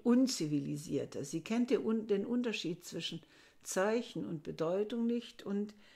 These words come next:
für sie gilt nur der Wortsinn, äh, der die Wahrheit spricht. Sie kennt dieses, äh, mit gespaltener Zunge reden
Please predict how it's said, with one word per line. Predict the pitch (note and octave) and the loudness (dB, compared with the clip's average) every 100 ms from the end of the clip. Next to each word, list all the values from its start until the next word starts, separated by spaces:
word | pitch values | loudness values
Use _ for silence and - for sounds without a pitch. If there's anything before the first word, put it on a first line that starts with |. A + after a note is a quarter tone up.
| - | -4
für | - G#3+ | 2 2
sie | G#3+ C4+ | 4 2
gilt | C#4 B3+ C4 C4+ - | 2 0 2 0 4
nur | A#3+ B3+ C#4+ C#4+ - - - - | 6 8 6 4 -4 -20 -10 0
der | G3 F#3 | 2 4
Wortsinn, | G3+ B3 C4+ C4 - D#3 F3 A3 A3+ - - _ - - - | 4 4 2 -2 0 2 2 -2 -4 -12 -20 _ -20 -14 -6
äh, | F#3+ G3+ F#3+ - - - | -2 -2 -4 -8 -14 -2
der | - G#3 | 4 4
die | G#3 F3+ | 4 0
Wahrheit | F3 F#3 G3 F#3+ | 0 0 0 -2
spricht. | - D3+ D#3+ - - | -4 -4 -6 -8 -12
Sie | F3 | -12
kennt | - F3 G3+ A3+ - | -6 -2 0 -2 -4
dieses, | G3 F#3+ F3 E3+ - - - - - - - | -4 -4 -4 -4 -6 -14 -20 -20 -20 -16 -4
äh, | F3+ | -2
mit | F3 F3+ - | 0 -2 -2
gespaltener | E3 - F3 F#3+ A#3 A#3 D#3 D3+ | -6 -4 -2 2 0 0 -4 -4
Zunge | - F3+ F3+ F3 F3 D#3+ | -6 -2 -2 -2 -4 -2
reden | C#3 C#3 C#3+ D#3 C#3+ | 0 2 0 -2 -4